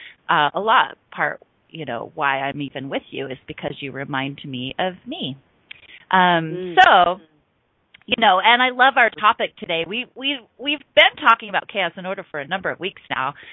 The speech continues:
Speaker 1: but today we're kind of going into more detail about the business of chaos and order, which is really, like, how do you, um, create that kind of sweet spot in your business around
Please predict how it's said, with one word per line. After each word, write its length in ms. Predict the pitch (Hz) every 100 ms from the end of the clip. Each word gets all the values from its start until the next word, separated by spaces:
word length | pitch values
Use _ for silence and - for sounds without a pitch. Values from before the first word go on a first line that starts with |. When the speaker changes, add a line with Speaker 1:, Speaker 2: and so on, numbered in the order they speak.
| - -
Speaker 1:
but 100 | 247
today 200 | 285 254 311
we're 120 | 302
kind 180 | 311 254
of 80 | 233
going 280 | 220 202 190
into 280 | 175 185
more 320 | 180 226 294 294
detail 680 | 208 214 226 - 185 151
about 260 | 143 139 139
the 80 | 151
business 360 | 226 226 233 -
of 80 | 180
chaos 320 | 180 143 147 165
and 120 | 131
order, 440 | 143 139 151 147 160 - - -
which 200 | - 208 233
is 180 | 208
really, 240 | 214 214 185
like, 200 | 165 156
how 320 | - 208 202
do 80 | 196
you, 580 | 190 165 160 160 160 156 -
um, 520 | 170 156 147 139 147
create 460 | - - 190 180 160 -
that 320 | 147 143 143 _ -
kind 140 | 180
of 60 | 147 -
sweet 240 | 180 202 196 -
spot 420 | - 156 143 139 - - - -
in 240 | 196 185
your 200 | 170 147
business 580 | 139 180 180 156 143 139 - _ - - - -
around 560 | 202 202 208 196 190 180